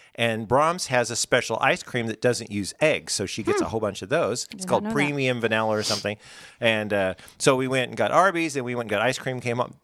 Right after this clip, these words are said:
Speaker 1: and then went to Wa-, I mean, just a good day for, you know, and it was cold.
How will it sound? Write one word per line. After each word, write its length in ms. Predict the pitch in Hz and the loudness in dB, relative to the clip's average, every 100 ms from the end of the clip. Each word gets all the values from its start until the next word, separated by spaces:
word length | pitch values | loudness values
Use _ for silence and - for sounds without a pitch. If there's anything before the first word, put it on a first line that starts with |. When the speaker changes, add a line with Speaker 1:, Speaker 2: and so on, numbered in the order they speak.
| - | -8
Speaker 1:
and 160 | 98 92 | -6 -2
then 300 | 98 95 - - | -2 -4 -8 -6
went 200 | 113 - | -4 -4
to 80 | 101 | 0
Wa-, 200 | 113 120 | 0 0
I 80 | 135 | -2
mean, 180 | 151 - | -4 -2
just 260 | - 311 147 | -2 0 -2
a 40 | |
good 460 | 107 98 139 143 131 _ _ _ _ _ _ _ - | -4 0 0 -2 -12 _ _ _ _ _ _ _ -4
day 340 | 107 95 92 | -2 -2 -4
for, 360 | 90 - 87 87 - | -6 -4 -2 -2 -2
you 100 | 139 | -2
know, 60 | 123 | 0
and 120 | 214 | 2
it 100 | 277 | 0
was 180 | 254 233 - _ _ | 0 -6 -10 _ _
cold. 760 | - 269 349 403 98 85 - | -4 0 4 4 2 -8 -12